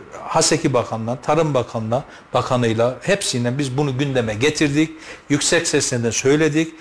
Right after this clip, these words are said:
Kayseri'de et süt kurumunun yıkılması yanlıştı dedik ve et süt kurumunun yapılmasını istiyoruz dedik. Bu sözü aldık. Haseki Bakan'dan da aldık, Tarım Bakan'dan da aldık.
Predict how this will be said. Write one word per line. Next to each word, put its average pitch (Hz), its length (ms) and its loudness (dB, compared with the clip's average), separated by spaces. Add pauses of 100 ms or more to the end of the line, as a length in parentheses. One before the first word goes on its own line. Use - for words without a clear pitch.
(200)
Kayseri'de 151 580 0
et 170 140 -2
süt - 180 -6
kurumunun 135 440 -2
yıkılması 131 560 -2
yanlıştı 156 520 0
dedik 165 300 0 (300)
ve 139 60 2
et 190 120 2
süt - 220 -6
kurumunun 139 580 0 (280)
yapılmasını 160 600 2
istiyoruz 123 480 -2
dedik. 160 220 0 (300)
Bu 208 80 4
sözü 202 260 4
aldık. 170 280 2 (1400)
Haseki 180 440 2
Bakan'dan 196 500 2
da 208 40 2
aldık, 208 300 2 (320)
Tarım 185 280 2
Bakan'dan 120 540 -4
da 110 40 -2
aldık. 104 280 -6